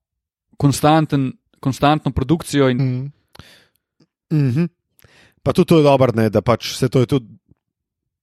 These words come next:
Speaker 3: posledično dobro za slovenski basket, ne,
Speaker 1: Točno
Speaker 3: pač
Speaker 1: to sem zdaj hotel
Speaker 3: ti imaš,
Speaker 1: reči.
Speaker 3: ti imaš človeka, ki se kali pod Željkom Obradovićem, stari.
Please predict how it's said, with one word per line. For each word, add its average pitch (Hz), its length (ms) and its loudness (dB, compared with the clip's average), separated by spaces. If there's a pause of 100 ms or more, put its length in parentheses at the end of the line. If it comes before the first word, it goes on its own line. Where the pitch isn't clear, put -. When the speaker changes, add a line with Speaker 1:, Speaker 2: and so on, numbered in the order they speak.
(260)
Speaker 3:
posledično 135 680 -2
dobro 127 280 2
za 120 140 0
slovenski 123 480 0
basket, 101 380 -2
ne, - 60 -6
Speaker 1:
Točno 190 200 0
Speaker 3:
pač 175 80 -2
Speaker 1:
to 170 80 2
sem 151 160 -2
zdaj 143 120 2
hotel 139 120 2
Speaker 3:
ti 160 60 2
imaš, 160 220 0
Speaker 1:
reči. - 100 -12
Speaker 3:
ti 170 120 0
imaš 165 200 2
človeka, 135 460 2
ki 123 180 -6
se - 180 -4
kali 135 420 0
pod 113 240 -2 (180)
Željkom 117 500 -2
Obradovićem, 107 580 -2
stari. 85 340 -12